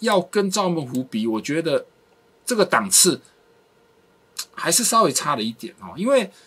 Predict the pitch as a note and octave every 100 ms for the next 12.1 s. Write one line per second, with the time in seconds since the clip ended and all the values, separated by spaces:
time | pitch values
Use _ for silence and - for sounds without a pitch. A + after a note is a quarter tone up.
0 | _ _ _ _ - - G#3 C#4+ - C#4+
1 | - C3+ B2 F#3+ F#3 C#3+ B2+ C#3+ E3 E3+
2 | D3+ D#3+ D3+ A2 G#2+ G#2 D#3 C#3+ D#3+ C#3+
3 | A2+ F#2+ F#2+ G#2+ G#2 F#2+ - F#2+ _ _
4 | - F#2 C3 A#2+ G2+ F2 F#2+ F#2 - F2
5 | _ A#3+ C#4 D4+ D4 A3+ A#3 A#3 C#4 D#3+
6 | D#3+ E3 C#3 A#2+ D3+ D#3 _ - C#3+ C#3
7 | A#2 G#2+ G2+ A2 G#2 A2+ F#2 _ _ F2+
8 | G#2 F3 D#3+ E3+ A2+ D3+ C3 B2 F#2+ F#2
9 | E2+ - G#2 F2+ _ - F#2 C3+ - F3+
10 | A#2 C#3 C3+ G#2 F#2 - - D3 G#2+ E2+
11 | G2+ G#2 _ _ _ _ _ _ - -
12 | -